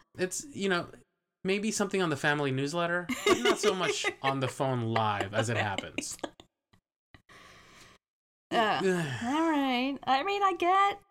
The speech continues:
Speaker 2: it.
Speaker 1: So, okay, my
Speaker 2: But
Speaker 1: point
Speaker 2: how
Speaker 1: to
Speaker 2: are they
Speaker 1: this
Speaker 2: now, though?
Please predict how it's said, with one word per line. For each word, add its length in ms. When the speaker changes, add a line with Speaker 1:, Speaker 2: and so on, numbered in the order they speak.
Speaker 2:
it. 440
Speaker 1:
So, 280
okay, 360
my 160
Speaker 2:
But 80
Speaker 1:
point 240
Speaker 2:
how 180
Speaker 1:
to 100
Speaker 2:
are 40
they 200
Speaker 1:
this 40
Speaker 2:
now, 360
though? 360